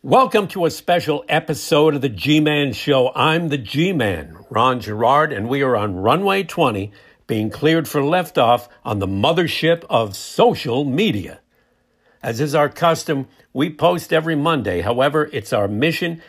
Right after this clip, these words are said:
to stay abreast of breaking news and special events. So I'm posting a second time this Monday. Today, we honor the life and competitive spirit of Saint Louis Cardinals Hall of Fame player Lou Brock,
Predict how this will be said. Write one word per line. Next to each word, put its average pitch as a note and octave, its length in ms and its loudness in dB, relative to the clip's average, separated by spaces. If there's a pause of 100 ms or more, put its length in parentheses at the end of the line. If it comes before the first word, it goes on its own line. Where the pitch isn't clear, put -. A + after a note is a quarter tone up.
(140)
to - 80 -8
stay D#3+ 340 0
abreast C#3+ 560 0
of G2+ 180 -4
breaking D3+ 480 0
news D3 380 0
and G#2 100 -10
special B2+ 520 -4
events. A2 460 -4 (760)
So D3+ 240 -2
I'm E3 140 0
posting D#3+ 480 -2
a C3+ 40 -4
second B2 460 -6
time E2+ 560 -6
this - 220 -12
Monday. E2 500 -6 (720)
Today, E3+ 320 2
we D#3+ 180 0
honor D#3+ 280 0
the A#2+ 100 -2
life C3+ 440 0
and G2+ 120 -10
competitive D3 680 -2
spirit C3+ 460 -2
of F#2 100 -12
Saint - 300 -2
Louis D3 300 -2
Cardinals A#2 560 -2 (220)
Hall E3 340 2
of D#3+ 80 -4
Fame D#3+ 340 -4
player C3 400 0
Lou C3 160 -2
Brock, A#2+ 520 -2